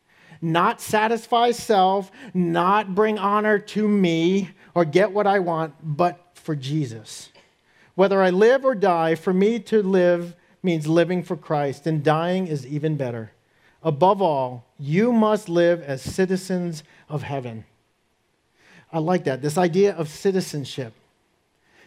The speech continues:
Because in Hebrews chapter eleven, if you look at verse thirteen, that same idea of citizenship is there. The writer says they lived as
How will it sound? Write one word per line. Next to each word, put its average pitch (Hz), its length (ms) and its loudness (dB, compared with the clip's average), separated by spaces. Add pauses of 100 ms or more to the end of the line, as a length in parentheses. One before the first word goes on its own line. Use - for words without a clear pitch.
(100)
Because 185 280 2
in 190 120 2
Hebrews 175 680 0 (420)
chapter 196 340 2
eleven, 196 320 2
if 160 140 -4
you 180 100 0
look 185 180 2
at 160 100 0
verse 175 280 0
thirteen, 190 540 0
that 165 180 0
same 208 420 0
idea 175 680 2 (300)
of 156 100 -8
citizenship 165 840 -2
is 156 160 -2
there. 160 340 -4 (1160)
The 185 80 -2
writer 190 240 4
says 180 240 0
they 180 140 4
lived 214 360 2
as 185 240 0